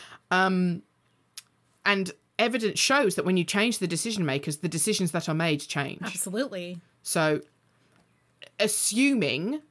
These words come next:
Speaker 1: that the device has been approved and is as safe and efficacious, works as well as the previous version,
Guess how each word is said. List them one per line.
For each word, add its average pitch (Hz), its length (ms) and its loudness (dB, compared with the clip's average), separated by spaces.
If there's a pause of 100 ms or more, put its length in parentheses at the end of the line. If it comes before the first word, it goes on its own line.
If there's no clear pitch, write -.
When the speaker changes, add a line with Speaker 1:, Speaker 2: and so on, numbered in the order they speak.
(300)
Speaker 1:
that 170 340 -2
the 175 100 -2
device 156 480 0
has 185 280 0
been 156 180 0
approved 147 540 -2
and 170 260 0
is 220 300 2
as 170 180 0
safe 143 520 0 (460)
and 156 320 0
efficacious, 151 720 -2
works 170 360 0
as 151 180 0
well 151 260 2
as 117 380 -2 (420)
the 165 60 -2
previous 156 460 0
version, 143 540 0